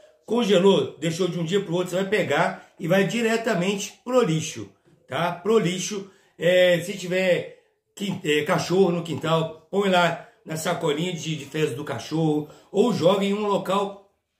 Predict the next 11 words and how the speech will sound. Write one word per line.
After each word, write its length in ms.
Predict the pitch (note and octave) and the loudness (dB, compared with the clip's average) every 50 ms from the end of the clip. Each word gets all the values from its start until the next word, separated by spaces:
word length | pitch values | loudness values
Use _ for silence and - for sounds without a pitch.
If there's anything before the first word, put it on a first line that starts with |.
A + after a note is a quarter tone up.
| _ _ _ _ - | _ _ _ _ -4
é, 360 | F3+ F3 F3 F3 E3+ E3 D#3+ | 0 2 4 4 6 4 4
negativo, 840 | D#3+ G3 G3+ G#3+ A3 G#3+ - - - G#3+ G#3 E3+ B2 G#2+ G2 - - _ _ _ _ | 2 0 0 0 0 -2 -2 -4 -4 -4 -4 -4 -4 -6 -8 -12 -14 _ _ _ _
tá? 380 | - D#3+ F3 F#3 F3 - - - _ _ _ | -6 -4 -4 -4 -4 -8 -12 -18 _ _ _
Ou 160 | F3 - A#3+ | -2 0 0
um 40 | G#3+ | 0
cemitério, 560 | - - F#3+ E3 D3+ - - E3+ E3 D#3+ D#3 | -2 -4 -4 -4 -4 -2 -2 0 0 0 0
que 80 | - E3+ | -2 -4
é 40 | D3+ | -2
muito 240 | D#3+ F3+ F#3+ F#3 | -2 -2 -4 -2
negativo 480 | E3 D3+ C3 B2+ A2+ - - C3 A#2+ G#2 | -2 -2 -2 -2 -4 -4 -6 -8 -8 -6
também, 580 | - E3 D#3+ C#3 D3+ E3 E3 E3 D#3 - - | -6 -6 -4 -2 0 0 0 0 -2 -6 -10